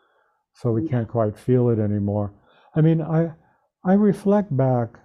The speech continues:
Speaker 1: when I was a little boy, my, my father's mother and, and dad, my grandparents, lived in a small town in southern Illinois called Mount Airy.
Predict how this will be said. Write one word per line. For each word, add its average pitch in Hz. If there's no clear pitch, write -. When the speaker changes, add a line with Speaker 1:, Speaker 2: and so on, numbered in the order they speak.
Speaker 1:
when 143
I 160
was 175
a 143
little 139
boy, 123
my, 123
my 131
father's 151
mother 120
and, 113
and 117
dad, 104
my 127
grandparents, 117
lived 143
in 131
a 113
small 143
town 127
in 107
southern 113
Illinois 101
called 120
Mount 117
Airy. 104